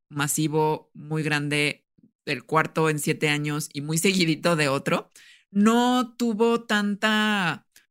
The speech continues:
mortalidad como pudo haber tenido. Es decir, la intensidad de este evento de blanqueamiento no fue tan grave como otros. Entonces, esto también lo que dicen las personas que lo estudian es que demuestra que la gran barrera de coral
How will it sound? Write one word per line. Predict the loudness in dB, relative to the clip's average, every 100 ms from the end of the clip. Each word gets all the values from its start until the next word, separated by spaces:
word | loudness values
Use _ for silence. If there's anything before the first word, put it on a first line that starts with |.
| -4
mortalidad | -2 -2 -2 -2 -2 0 -2 -2 _ _ _
como | -6 -6 -6
pudo | -2 0
haber | 0 -2
tenido. | -6 -10 -10 -14 -8
Es | -4
decir, | -2 -2 -2 -6 _
la | -4 -2
intensidad | -2 -2 -4 -4 -4 0 0 0 -4
de | -2 0
este | 0 0 0
evento | 0 -2 -4 -6
de | -6
blanqueamiento | -6 -8 -10 -8 -6 -6 -10 _ -4
no | 0
fue | 0
tan | 0 2
grave | 2 0
como | -2 -6 -6 -8
otros. | -8 -14 -16 -20 _ _ _
Entonces, | -12 -4 -2 0 2 2 -2 -2
esto | -4 -2 -4
también | -2 0 -2
lo | -2
que | -4 -4 -8
dicen | -6 -6 -4
las | -8
personas | -10 -12 -10 -8
que | -6
lo | -6
estudian | -4 -2 0 -2 -2 -6
es | -8
que | -2 -2
demuestra | -2 -6 -6 -4 -4 -4
que | -10
la | -6 -6
gran | -4 -4 -4 -4
barrera | -4 -4 -4
de | -6 -6
coral | -4 -4 -4